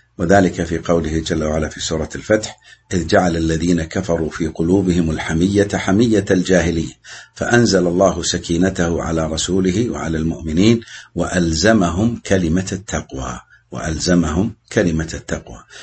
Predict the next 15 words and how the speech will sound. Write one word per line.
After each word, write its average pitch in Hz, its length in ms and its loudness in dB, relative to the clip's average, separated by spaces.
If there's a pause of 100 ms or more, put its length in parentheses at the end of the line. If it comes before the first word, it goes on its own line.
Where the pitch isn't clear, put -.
(120)
وفسرها، 95 880 4 (100)
آه، 80 400 -4 (360)
آه، 78 400 -6
ابن 87 200 0
جرير 87 400 4
رحمه 82 340 -2
الله 80 280 -2
تعالى 82 440 0
نقلاً 82 480 -2 (280)
عن، 82 420 0
آه، 76 320 -6
عدد 90 380 2
من، 82 460 0
آه، 78 260 -4
الصحابة 98 600 2